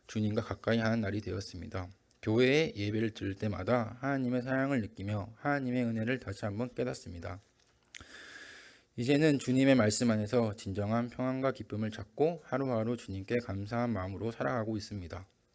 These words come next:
저는 이제 막 구원의 확신을 얻었습니다. 어, 여전히 신앙의 기초를 다지고 있는 중이고, 어, 중입니다.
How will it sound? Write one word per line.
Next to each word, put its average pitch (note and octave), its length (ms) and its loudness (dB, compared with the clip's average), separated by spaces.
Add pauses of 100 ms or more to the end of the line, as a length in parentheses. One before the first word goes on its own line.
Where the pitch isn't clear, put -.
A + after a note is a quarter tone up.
(840)
저는 D3 300 6
이제 B2+ 200 8
막 A#2+ 320 8
구원의 A#2 340 4
확신을 B2+ 380 2
얻었습니다. F#2 720 -2 (280)
어, F#2 200 -10
여전히 C3+ 460 2
신앙의 D#3+ 440 2
기초를 A#2+ 340 2
다지고 G#2+ 380 -2
있는 G#2+ 220 0
중이고, G#2+ 540 -6 (100)
어, E2+ 220 -14 (920)
중입니다. G2+ 540 2